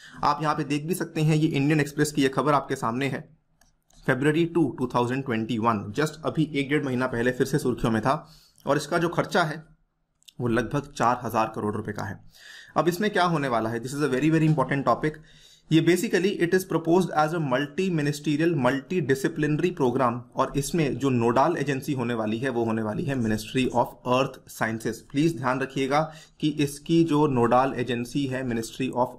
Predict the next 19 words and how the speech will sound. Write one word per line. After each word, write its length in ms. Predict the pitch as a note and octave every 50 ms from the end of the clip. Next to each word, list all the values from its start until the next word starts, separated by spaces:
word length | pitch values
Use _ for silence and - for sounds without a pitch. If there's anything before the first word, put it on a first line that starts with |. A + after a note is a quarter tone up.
| - B2+
Earth 260 | B2 C3 B2+ - -
Sciences 540 | - A#2 A2 A2 A2 - - B2 A2+ A2 -
ही 100 | C3 C3
होने 240 | B2 A2+ A2 A2+
वाली 280 | A2 A2 G#2+ G#2+ A2 A2
है। 200 | A2 A2 G#2+ - - - - - - _ _ -
डीप 360 | B2+ A#2 C#3+ E3+ F#3 - - -
ओशन 320 | D3+ D3 D3 - E3 D#3
मिशन 280 | D3+ C#3 C3 - D3+ D3
को 100 | C#3 D3
लेकर 400 | B2+ A#2+ A#2+ A#2+ - C#3 C#3 D3 D3 - - - _ _
सवाल 380 | - - G#2+ A2+ B2 B2 - - - - - -
आ 140 | A#2+ B2
सकता 360 | B2 - A#2 - _ - A2 G#2+
है, 140 | G#2+ G2 - _ - - -
ठीक 160 | - B2 - D3+
है। 100 | D3+ D#3+ - - - - - - -
The 80 | D3+ D3
scheme 340 | D3 - - F3+ G3 G#3